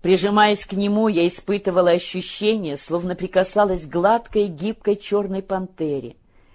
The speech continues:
В темноте сверкали его синеватые белки. Мне было сладко и жутко, чувство ни с чем не сравнимое.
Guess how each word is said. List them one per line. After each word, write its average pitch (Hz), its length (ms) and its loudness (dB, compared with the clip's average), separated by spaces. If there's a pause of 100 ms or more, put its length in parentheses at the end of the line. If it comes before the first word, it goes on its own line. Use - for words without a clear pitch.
(160)
В - 140 -20
темноте 165 480 0
сверкали 175 580 2
его 165 240 0
синеватые 170 680 -2
белки. 156 580 -6 (1200)
Мне 151 200 -6
было 165 240 2
сладко 202 600 0
и 196 100 -2
жутко, 165 640 -10 (480)
чувство 254 520 -2
ни 180 240 -2
с 254 40 -4
чем 196 420 -4
не 151 80 -8
сравнимое. 135 840 -8